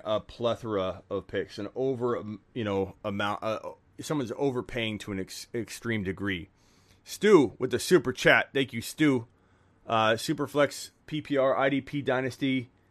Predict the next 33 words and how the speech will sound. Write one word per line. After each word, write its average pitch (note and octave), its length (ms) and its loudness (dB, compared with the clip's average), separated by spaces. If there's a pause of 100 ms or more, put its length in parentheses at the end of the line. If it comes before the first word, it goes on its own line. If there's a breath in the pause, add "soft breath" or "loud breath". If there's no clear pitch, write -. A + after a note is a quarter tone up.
(680 soft breath)
Here's C3 360 0 (160)
half A#2+ 460 0 (240)
of A#2 200 -2
lunch. G#2+ 540 -6
Thank C#3+ 220 -4
you, A2+ 200 -8
Stu. B2+ 460 2 (340)
I A2+ 100 -4
appreciate C3+ 500 -2
you, G#2 140 -6
Stu. A#2 380 -4 (800 soft breath)
Um, G#2 520 2 (1500)
yeah, G#2 400 -2
that's, - 320 -6 (640)
that's B2+ 340 -4
tough B2+ 320 0
with A#2 180 -4
McCaffrey. C3+ 760 -2
Can D#3+ 140 -4
you D#3 80 -2
give F3 160 0
me G#3+ 100 -2
some E3+ 220 -4
players C#3+ 560 0
that A#2 320 -2
you B2 140 -8
think B2+ 280 -8
you A#2+ 80 -8
can G#2+ 140 -8
maybe G#2 260 -6
get G#2 260 -4
in G2 140 -6
your G#2 200 -6